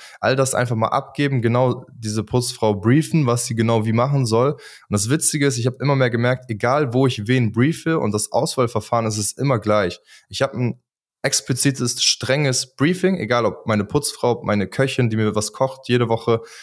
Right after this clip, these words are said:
und vorbeibringt, äh, leckeres Essen, gesundes, veganes Essen. Ich hab ein strenges, strenges, äh, Briefing,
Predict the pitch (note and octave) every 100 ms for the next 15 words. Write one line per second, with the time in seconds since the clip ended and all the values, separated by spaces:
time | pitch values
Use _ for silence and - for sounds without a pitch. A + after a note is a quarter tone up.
0 | - _ G#2+ G#2 G#2+ A#2 A#2 A2 A#2 A#2
1 | - - G2+ G2+ G#2 A#2 A2+ G#2+ - A2+
2 | - A2+ G#2+ G2+ A#2 A#2 G#2+ A2 G#2 A2+
3 | A2 A2 A2+ A2+ A#2 - _ - A#2+ A2+
4 | - _ _ _ - - B2+ C3 D#3 E3
5 | D#3+ - - _ _ _ _ - - A#2+
6 | C#3+ D3 C#3+ - - A2 A2 G#2 B2 E3+
7 | F3 F3+ G#3+ - _